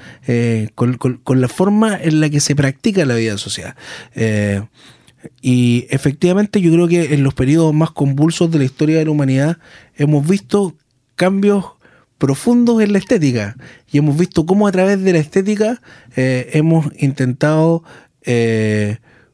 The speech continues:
comunicar, eh, sentimientos, eh, emociones, eh, que, que, que son dif-, diferenciadores,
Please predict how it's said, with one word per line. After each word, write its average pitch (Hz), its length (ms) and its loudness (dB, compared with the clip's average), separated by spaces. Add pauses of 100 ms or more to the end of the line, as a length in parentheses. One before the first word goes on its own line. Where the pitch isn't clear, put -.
(760)
comunicar, 139 840 0 (440)
eh, 120 540 0 (1300)
sentimientos, 160 1160 0 (340)
eh, 117 460 -4 (200)
emociones, 156 960 2 (500)
eh, 110 640 0 (560)
que, 127 320 -2 (120)
que, - 300 -4
que 120 120 -4
son 156 260 0
dif-, 143 260 -4
diferenciadores, 127 840 -2